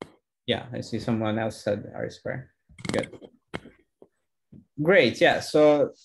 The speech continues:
R squared, right? So how the R s-, the, the mean square error. So how the mean square error works? Essentially, I obtain an output for my model, which here I'm saying is the Y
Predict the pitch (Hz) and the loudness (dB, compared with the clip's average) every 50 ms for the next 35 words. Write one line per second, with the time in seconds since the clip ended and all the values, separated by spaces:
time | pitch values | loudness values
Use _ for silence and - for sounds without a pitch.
0 | _ _ _ _ - 151 180 180 170 - - - - 95 98 113 120 131 143 143 | _ _ _ _ 0 4 4 4 4 2 0 -2 -2 0 0 2 2 2 0 0
1 | - - - _ - - - 151 143 143 143 139 139 - - 180 214 214 208 208 | -4 -12 -20 _ -12 -4 0 2 2 4 2 2 0 -2 -2 0 0 0 0 0
2 | 196 - - - 160 165 165 165 156 - - _ _ _ _ _ - 135 139 139 | -2 -2 -2 -2 -2 0 0 -2 -4 -6 -12 _ _ _ _ _ -8 -4 -4 -4
3 | 127 - - - - - - - - - - _ _ _ - 123 139 131 139 147 | -4 -4 -8 -14 -18 -14 -14 -14 -14 -16 -18 _ _ _ -10 -6 -4 -2 0 0
4 | 170 180 180 - 190 165 151 123 113 113 107 - - 143 139 131 151 160 185 185 | 0 0 0 -2 0 0 0 0 0 -4 -6 -8 -6 -4 -2 0 0 -2 -2 -2
5 | 190 180 180 185 180 180 - - 156 143 135 131 127 131 127 120 120 - _ _ | -6 -8 -8 -8 -10 -10 -8 -6 -4 -2 -2 -2 -2 -2 -2 -2 -4 -8 _ _
6 | 120 123 127 107 92 - - - _ _ _ _ _ _ _ _ _ _ _ _ | -8 -6 -6 -6 -6 -10 -16 -20 _ _ _ _ _ _ _ _ _ _ _ _
7 | _ _ _ _ _ _ 139 143 139 143 175 185 190 - 196 190 180 - - 123 | _ _ _ _ _ _ -6 -6 -2 -2 -2 -2 -2 -4 -4 -4 -4 -4 -4 -2
8 | 139 143 151 156 151 143 - 156 143 135 127 120 110 - _ _ _ 131 123 120 | -2 0 0 0 -2 -4 -6 -6 -4 -4 -4 -6 -8 -10 _ _ _ -8 -8 -8
9 | - - - 127 117 120 135 135 - _ 247 311 359 - - - _ _ _ _ | -8 -6 -4 -2 0 0 -2 -4 -6 _ -4 -4 -4 -4 -10 -18 _ _ _ _
10 | _ _ _ _ _ _ - 131 127 123 117 110 110 113 117 139 185 233 233 - | _ _ _ _ _ _ -4 -2 -2 -2 -2 -2 -2 -2 -2 -2 -4 -6 -8 -8
11 | - 131 123 - - - 147 135 131 131 127 - - 131 131 127 123 120 120 113 | -10 -10 -10 -10 -8 -2 0 2 2 0 0 -2 -4 -2 -2 -2 -2 -4 -4 -6
12 | 117 - - 123 123 113 110 110 113 104 113 123 123 - | -8 -8 -4 0 0 0 0 0 0 0 0 0 -2 -4